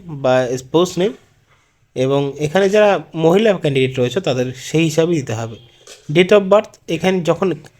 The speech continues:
date of বার্থের কপিটা দেবেন, সেক্ষেত্রে সেলফ অ্যাটেস্টেড দিতে হবে।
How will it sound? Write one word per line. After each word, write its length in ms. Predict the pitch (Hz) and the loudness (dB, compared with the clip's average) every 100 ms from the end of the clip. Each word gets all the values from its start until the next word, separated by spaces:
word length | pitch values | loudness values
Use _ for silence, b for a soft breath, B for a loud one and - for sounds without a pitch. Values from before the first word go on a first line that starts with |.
| - | -4
date 160 | 151 165 | 0 2
of 80 | |
বার্থের 400 | 160 160 151 175 | 2 0 0 -2
কপিটা 420 | 165 131 127 160 165 | -2 -4 -4 -2 -2
দেবেন, 380 | 135 165 254 | -2 -4 -6
সেক্ষেত্রে 480 | 254 143 131 131 - | -6 -6 -4 -6 -8
সেলফ 260 | - 156 147 | -2 -2 0
অ্যাটেস্টেড 440 | - 139 - 151 | -4 -6 -10 -8
দিতে 200 | 143 143 | -8 -2
হবে। 240 | 143 147 | 0 0